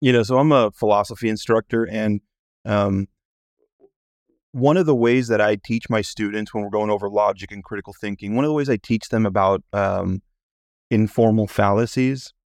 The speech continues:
is w-, we go over them, their categories, the names, and I give a couple of examples of each.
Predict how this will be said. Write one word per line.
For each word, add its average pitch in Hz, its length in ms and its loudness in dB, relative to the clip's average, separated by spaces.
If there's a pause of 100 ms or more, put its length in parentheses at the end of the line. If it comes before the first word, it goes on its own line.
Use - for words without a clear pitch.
(440)
is 104 540 2
w-, 110 240 2
we 104 580 2 (480)
go 117 300 4
over 135 200 2
them, 98 520 -2
their 101 120 -6
categories, 107 640 0
the 98 100 -8
names, 101 480 -10
and 101 240 -8
I 101 60 -6
give 110 180 -2
a 107 40 -8
couple 107 260 -4
of 95 60 -4
examples 98 500 -6
of 95 100 -8
each. - 380 -10